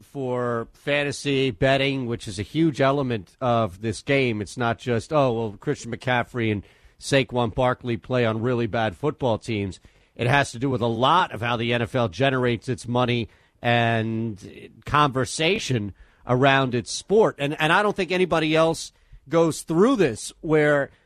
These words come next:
two guys, and we'll use them as an example, John, two guys in McCaffrey and Barkley, who clearly from a team standpoint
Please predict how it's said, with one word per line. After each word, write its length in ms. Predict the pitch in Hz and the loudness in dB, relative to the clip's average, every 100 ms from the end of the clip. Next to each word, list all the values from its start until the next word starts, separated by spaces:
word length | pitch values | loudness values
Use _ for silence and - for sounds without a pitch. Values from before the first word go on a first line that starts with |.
| _ _ | _ _
two 280 | - 214 226 | -2 0 2
guys, 400 | 196 190 180 151 | 4 4 2 0
and 120 | 160 | 0
we'll 120 | 160 | 0
use 220 | 160 170 139 | 2 2 2
them 180 | 147 | 2
as 180 | 139 120 | 4 2
an 80 | 131 | -2
example, 480 | 113 131 190 156 147 | 0 2 2 2 2
John, 300 | 139 131 117 | 4 2 2
two 180 | 196 196 | -2 2
guys 340 | 175 170 139 | 2 2 0
in 60 | 143 | -4
McCaffrey 580 | 127 156 156 147 147 | -2 0 0 0 0
and 120 | 131 120 | 0 2
Barkley, 520 | 147 185 147 123 113 _ - | 2 2 0 -2 -4 _ -8
who 140 | - 160 | -2 -2
clearly 480 | - 175 214 202 175 | 2 4 6 4 2
from 240 | 165 147 | 0 -2
a 40 | |
team 420 | - - 208 240 214 | -4 -6 -6 -4 -4
standpoint 720 | - 165 139 117 143 135 | -2 0 0 -2 -2 -2